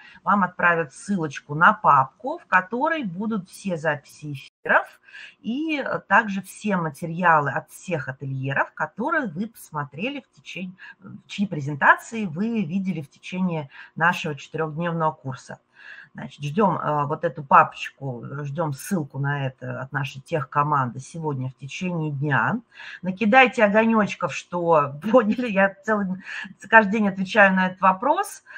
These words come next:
а, но нам нужно было время, чтобы подготовить просто все файлы, потому что они огромные. Было бы хуже, если бы мы вам прислали запись, она была бы такой огромной, что у вас бы ничего не грузилось. Так, это первый вопрос.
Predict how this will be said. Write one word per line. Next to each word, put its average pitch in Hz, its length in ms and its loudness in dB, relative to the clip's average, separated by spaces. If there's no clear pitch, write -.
а, - 280 2
но 214 220 2
нам 220 240 6
нужно 202 260 0
было 190 180 0
время, 196 340 -2
чтобы 156 320 -10
подготовить 175 680 -6
просто 151 300 -10
все 139 680 -6
файлы, 285 240 0
потому - 120 -14
что - 140 -6
они 180 240 0
огромные. 220 800 0
Было 202 200 -2
бы 190 140 -4
хуже, 190 300 -6
если - 180 -10
бы 175 80 -6
мы 180 60 -2
вам 170 180 -2
прислали 175 460 0
запись, 208 400 -4
она 175 320 2
была 165 240 -4
бы 147 100 -14
такой 165 260 -6
огромной, 180 340 -2
что 160 180 -14
у - 20 -14
вас 170 160 -2
бы 156 100 -18
ничего 160 280 -12
не 165 80 -8
грузилось. 160 680 -10
Так, - 260 6
это 277 240 2
первый 156 460 2
вопрос. - 340 -10